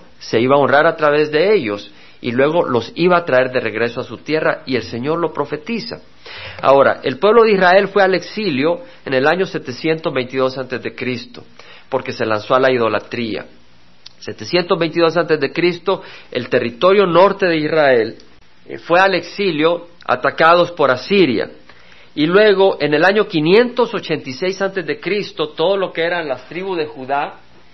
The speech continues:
y Benjamín, Benjamín salieron al, al exilio eh, debido al ataque de Nabucodonosor,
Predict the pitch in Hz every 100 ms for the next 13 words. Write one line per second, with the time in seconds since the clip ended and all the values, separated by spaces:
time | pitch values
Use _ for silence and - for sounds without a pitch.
0 | - - 135 214 196 180 139 139 185 -
1 | - - 170 180 156 139 180 - - -
2 | - 139 156 190 190 190 147 - - 139
3 | 190 190 - 170 135 147 175 - - -
4 | - - 131 123 - 135 123 156 160 147
5 | - 151 156 139 127 123 123 120 117 113
6 | 110 - 160 147